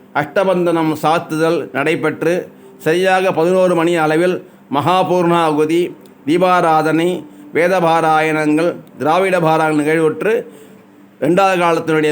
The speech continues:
பூஜைகள் யாவும் பூர்த்தியாகும். நாளை மாலை சரியாக அஞ்சரை மணி அளவில் மூன்றாங்கால பூஜைகள் துவங்கப்பட்டு, விக்னேஸ்வர பூஜை, புண்ணியாக வாஜனம்,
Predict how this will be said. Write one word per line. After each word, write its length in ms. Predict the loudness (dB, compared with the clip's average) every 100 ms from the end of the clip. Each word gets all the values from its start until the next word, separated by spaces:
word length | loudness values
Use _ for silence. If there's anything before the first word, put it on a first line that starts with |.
| 0
பூஜைகள் 380 | 0 0 0 0
யாவும் 320 | 2 2 -2 -4
பூர்த்தியாகும். 720 | -4 -4 -2 0 2 0 -2 -4 -12 -20 -20 -20 -8 0
நாளை 280 | 0 2 2 2
மாலை 340 | 2 2 0 -2 -8 -8 -2
சரியாக 500 | 0 2 2 2 2 0 -2 -4 -4
அஞ்சரை 300 | 0 0 0
மணி 120 | 0 0
அளவில் 300 | 0 0 0 -4 -10 -20 -8 -2
மூன்றாங்கால 680 | 0 2 2 2 0 0 0 0
பூஜைகள் 440 | -2 -2 -2 -4 -2
துவங்கப்பட்டு, 640 | 0 0 0 -2 -4 -2 -2 -4 -10 -16 -8
விக்னேஸ்வர 520 | -4 -2 -2 0 0 0
பூஜை, 280 | 0 0 -2 -4 -10 -8
புண்ணியாக 500 | -2 0 2 2 2 2
வாஜனம், 440 | 2 0 -2 -2